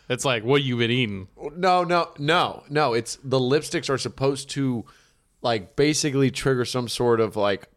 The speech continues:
Speaker 2: pussy situation where they're in heat and it, like, the lips swell up on, like, a, a primate back when we were on all fours and we were probably kinda like dogs where you sniff each other's asses.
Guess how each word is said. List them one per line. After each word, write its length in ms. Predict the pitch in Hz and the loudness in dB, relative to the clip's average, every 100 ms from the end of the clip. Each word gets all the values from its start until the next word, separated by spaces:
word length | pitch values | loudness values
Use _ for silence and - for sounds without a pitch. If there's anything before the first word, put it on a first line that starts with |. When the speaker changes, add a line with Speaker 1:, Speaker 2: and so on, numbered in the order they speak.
| _ _ _ _ | _ _ _ _
Speaker 2:
pussy 640 | - 139 139 175 175 160 165 _ | 0 0 2 0 0 0 -6 _
situation 960 | - - 170 165 165 170 160 170 175 180 _ - - _ - | -8 -2 -2 0 0 0 -2 -4 -6 -10 _ -20 -20 _ -2
where 300 | 123 123 117 | 2 2 2
they're 180 | 123 120 | 2 0
in 100 | 107 | -2
heat 500 | - - 170 127 - - | -8 -8 -6 -6 -10 -8
and 160 | 123 117 | -6 -4
it, 160 | 110 101 | -4 -2
like, 240 | 98 - - | -4 -4 -6
the 140 | 110 | -4
lips 300 | 98 117 - | 0 0 -2
swell 440 | - 110 110 98 | -6 -2 0 0
up 240 | 95 131 - _ _ _ _ _ _ | -2 -4 -10 _ _ _ _ _ _
on, 280 | 107 107 110 | -2 -2 0
like, 220 | 101 95 - | -2 -4 -4
a, 240 | 101 95 - | -2 -2 -4
a 80 | 98 | -10
primate 560 | - 104 107 139 113 92 | -6 -4 -4 -4 -8 -4
back 260 | 110 117 | -4 -4
when 120 | 117 110 | -8 -6
we 100 | 107 | -4
were 140 | 98 | -2
on 160 | 92 90 | -2 -4
all 120 | 87 | -8
fours 560 | - 113 95 80 - - _ _ | -4 -2 -2 -4 -12 -18 _ _
and 80 | 101 | -6
we 80 | 98 | -6
were 40 | |
probably 280 | - 110 101 | -2 -4 -4
kinda 220 | 104 101 | -6 -6
like 240 | 90 82 80 | -4 -6 -2
dogs 340 | 107 98 85 | 0 0 -4
where 80 | 90 | -10
you 80 | 69 | -8
sniff 320 | - 95 - | -8 -8 -10
each 140 | 82 | -8
other's 260 | 82 76 - | -6 -6 -4
asses. 560 | 76 90 - - - | -4 -4 -6 -14 -16